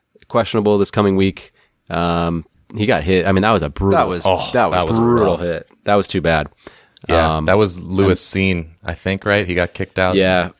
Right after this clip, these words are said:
Speaker 1: yeah, he's, uh, yeah, that was bad. But, uh,
Speaker 2: Yeah.
Speaker 1: you know, at least Pitts was walked off and he looked okay. But I, I, I'm, I doubt he plays this week. Uh, it just
Speaker 2: Yeah.
Speaker 1: seems far-fetched. But even without him, Trask was still amazing. So
Speaker 2: Yeah.
Speaker 3: Mm-hmm.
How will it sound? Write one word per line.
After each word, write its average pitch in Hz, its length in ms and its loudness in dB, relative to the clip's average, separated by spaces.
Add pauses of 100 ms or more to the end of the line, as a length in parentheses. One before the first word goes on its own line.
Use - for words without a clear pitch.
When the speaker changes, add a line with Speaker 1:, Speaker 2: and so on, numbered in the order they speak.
(100)
Speaker 1:
yeah, 95 220 0
he's, 101 280 -2
uh, 90 280 2 (560)
yeah, 80 120 -4
that 85 60 0
was 85 100 0
bad. 78 360 0
But, 80 260 -2
uh, 80 240 -2
Speaker 2:
Yeah. 90 240 -8
Speaker 1:
you 98 140 0
know, 82 80 0
at 82 60 2
least 104 180 2
Pitts 110 180 0
was 90 140 -2
walked 92 260 2
off 87 220 2
and 87 60 -2
he 82 80 -2
looked 82 280 -4
okay. 80 300 0
But 73 180 -4 (240)
I, - 360 -4
I, 98 100 0
I'm, 98 240 2
I 98 180 2
doubt 85 340 0
he 80 80 -4
plays 80 280 -2
this 78 180 -6
week. 78 300 -6 (200)
Uh, - 260 -4 (440)
it 76 80 -6
just 85 200 -2
Speaker 2:
Yeah. 80 100 2
Speaker 1:
seems 76 300 -6 (100)
far-fetched. - 720 -2 (480)
But 73 180 -2 (640)
even 147 200 0
without 123 280 2
him, 85 140 -4 (240)
Trask 104 300 0
was 90 100 -4
still 92 200 0
amazing. 80 460 -2
So - 280 -8 (560)
Speaker 2:
Yeah. - 120 -8
Speaker 3:
Mm-hmm. 92 80 -4